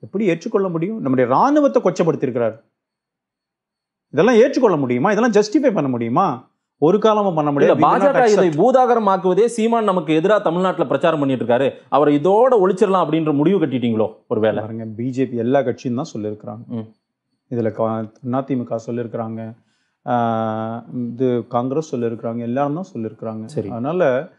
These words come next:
Speaker 1: நாட்டுக்கு எதிரா யார் இருந்தாலும் பி ஜே பி எதிர்க்குங்க, தெளிவா எடுத்துக்கோங்க.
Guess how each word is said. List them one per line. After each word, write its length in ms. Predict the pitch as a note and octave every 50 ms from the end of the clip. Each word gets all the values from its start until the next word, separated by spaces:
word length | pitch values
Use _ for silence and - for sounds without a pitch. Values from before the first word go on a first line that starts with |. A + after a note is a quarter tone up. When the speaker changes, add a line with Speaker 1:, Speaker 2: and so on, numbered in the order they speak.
| _ _ _ _ -
Speaker 1:
நாட்டுக்கு 640 | - A#2 A#2 C#3 E3 D#3+ - - D#3 C#3+ C#3+ C#3
எதிரா 200 | C3+ C#3+ D3+ D3
யார் 360 | C3 A#2+ A#2+ B2 D3 E3 D#3+
இருந்தாலும் 460 | D3 C3 C3 B2+ A#2+ A#2+ A#2+ D#3 E3
பி 120 | C3 B2 B2
ஜே 160 | A#2 A#2+ A#2+
பி 240 | A#2 - C3+ C3+ B2+
எதிர்க்குங்க, 400 | B2+ C3+ B2+ B2+ C3 A2+ A2 A2 A2+ - _ _ _ _ -
தெளிவா 300 | B2+ B2+ C#3 D3 C#3 B2
எடுத்துக்கோங்க. 440 | A2 B2 A2+ A#2+ A2 A2 G#2+ G2